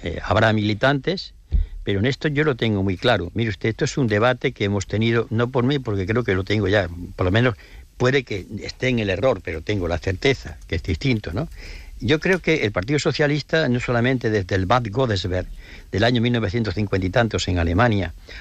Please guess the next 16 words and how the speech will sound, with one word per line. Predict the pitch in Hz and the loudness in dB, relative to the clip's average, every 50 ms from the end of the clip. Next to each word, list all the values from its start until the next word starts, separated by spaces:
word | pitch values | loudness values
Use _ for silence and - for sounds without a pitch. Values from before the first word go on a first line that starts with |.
| - - | -8 -4
hasta | 107 104 - - 104 101 | -2 -2 0 0 2 2
el | 104 | 2
año | 120 131 127 117 | 2 2 2 2
mil | 123 127 123 | 2 2 0
novecientos | 120 113 98 - - 117 113 104 107 - | 0 0 -2 -2 -2 -2 -2 -2 -2 -4
setenta | - 104 87 95 92 90 95 | -4 -4 -2 -2 0 0 0
y | 95 | 2
nueve, | 117 131 135 113 95 - | 2 4 2 2 0 0
y | - 127 | -2 -2
por | 107 - - 113 98 | -2 0 0 0 0
su | - - - 107 98 | 0 -2 -4 -4 -4
práctica | - - - 135 175 175 143 139 - - 110 101 - 92 87 | -4 -2 0 2 2 2 0 -4 -6 -4 -4 -4 -2 -2 -2
hecha | 107 123 - - 117 98 | -2 -2 -2 -2 -2 -2
desde | 98 98 90 95 87 | -2 -2 -2 -2 -2
las | 87 85 | 0 0
direcciones, | 87 87 82 78 - 117 113 113 131 151 135 | 0 -2 -2 -2 0 0 2 2 2 0 -2